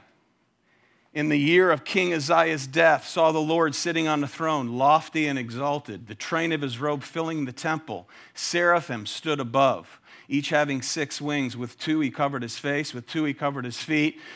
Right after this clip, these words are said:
with two he flew. One called out to another and said, "Holy, holy, holy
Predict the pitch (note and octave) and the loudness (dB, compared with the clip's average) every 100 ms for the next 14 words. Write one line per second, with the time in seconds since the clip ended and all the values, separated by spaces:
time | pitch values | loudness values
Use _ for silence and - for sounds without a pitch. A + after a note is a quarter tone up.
0 | - B2+ A2+ - D#3 C#3 A#2 - D#3 D#3 | -12 -10 -8 0 0 0 -2 -4 -2 0
1 | A#2 G2+ - - - A#2 D3+ D#3 - D#3 | -2 -6 -16 -20 -6 0 0 0 0 2
2 | D3+ D3 C3 - C3+ C3+ D3 C#3 B2+ - | 4 4 2 -2 -4 0 0 -2 -6 -6
3 | B2+ A2+ - - F3 E3+ E3 D#3+ D#3+ E3 | -6 -6 -10 -6 0 2 2 0 -2 -4
4 | C#3+ - - D#3 D#3 D3+ C#3 B2 - - | -8 -10 -4 -2 -2 -2 -2 -2 -6 -4
5 | D#3 D#3 D3+ C#3+ C3+ | -2 0 0 -2 -2